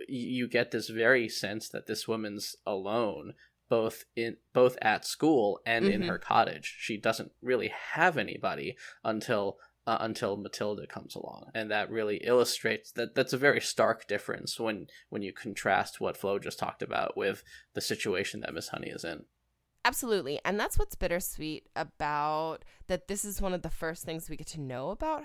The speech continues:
Speaker 2: her through Matilda's eyes, is that Miss Honey was a mild and quiet person who never raised her voice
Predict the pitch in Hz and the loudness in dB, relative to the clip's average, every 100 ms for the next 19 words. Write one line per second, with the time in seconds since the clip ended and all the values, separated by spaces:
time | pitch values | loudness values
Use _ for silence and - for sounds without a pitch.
0 | - 311 311 311 302 - 170 170 160 175 | -4 0 0 0 2 2 2 0 -4 -6
1 | 147 143 220 247 208 190 - - - - | -6 -2 4 4 4 0 -10 -20 -8 -4
2 | 170 175 185 196 - - 180 170 165 147 | 0 0 0 -4 -4 -2 -2 0 -2 -2
3 | 147 - 143 143 143 - - 165 165 147 | -4 -4 -2 -2 -2 -8 -8 -2 0 2
4 | 139 147 139 - 127 95 - 196 185 190 | -2 -4 -4 -4 -4 -4 -2 4 4 2
5 | 156 127 123 - - 165 156 151 147 165 | -4 -6 -8 -10 -6 -2 0 0 -2 0
6 | 165 156 202 202 190 - 214 202 156 139 | 0 2 0 0 -2 -4 -8 -6 -4 -2
7 | 139 | -4